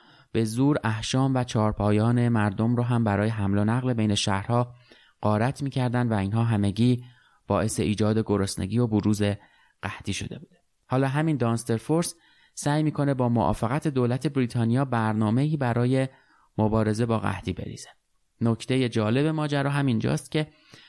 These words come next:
متفقینی که در جنگ جهانی باعث ایجاد قحطی و آوارگی بودن، حالا دارن سعی می‌کنن که به مردم قحطی زده کمک کنن و در خلال این کمک ایرانی‌ها رو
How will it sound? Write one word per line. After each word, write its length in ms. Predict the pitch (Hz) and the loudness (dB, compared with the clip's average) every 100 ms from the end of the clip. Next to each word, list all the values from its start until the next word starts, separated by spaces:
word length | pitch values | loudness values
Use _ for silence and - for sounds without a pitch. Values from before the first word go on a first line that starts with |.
| - - | -14 -4
متفقینی 680 | 120 123 113 127 127 143 123 | -2 -2 -4 -2 0 0 0
که 160 | 120 110 | 0 0
در 220 | 110 107 | 0 0
جنگ 400 | 131 147 135 113 | 0 0 0 0
جهانی 440 | 107 107 107 107 | 0 0 0 0
باعث 320 | 107 - 110 - | 0 -2 -2 -2
ایجاد 440 | 110 98 120 135 113 | 0 2 2 0 -2
قحطی 440 | - 98 98 104 | -4 -8 -6 -4
و 60 | 101 | -2
آوارگی 600 | - 101 98 98 98 101 | 0 0 2 0 -2 -2
بودن، 500 | 104 107 131 165 160 - _ _ _ _ _ _ _ - | 0 2 2 0 -2 -8 _ _ _ _ _ _ _ -4
حالا 280 | 110 120 | 0 2
دارن 260 | 131 113 117 | 2 0 0
سعی 320 | 120 143 165 | -2 -2 -2
می‌کنن 440 | 160 - 143 143 143 | -2 -2 -2 -2 0
که 240 | 147 143 - _ _ _ _ _ | 0 -2 -6 _ _ _ _ _
به 100 | 113 | 0
مردم 680 | 107 104 104 104 117 120 117 | 2 2 2 2 2 2 2
قحطی 480 | 113 98 104 - 104 | 0 -6 -6 -2 0
زده 540 | 101 101 104 107 107 - _ | 0 0 0 0 -2 -6 _
کمک 360 | - 104 87 - | -6 -2 -2 -6
کنن 220 | - - _ _ _ _ - | -16 -20 _ _ _ _ -4
و 100 | 107 | -2
در 120 | 107 | -2
خلال 420 | - 110 117 120 | -2 0 0 0
این 140 | 107 110 | -2 -2
کمک 380 | 107 123 143 - | 0 0 -2 -2
ایرانی‌ها 480 | 113 110 104 110 | 0 2 2 2
رو 260 | 120 123 | 2 0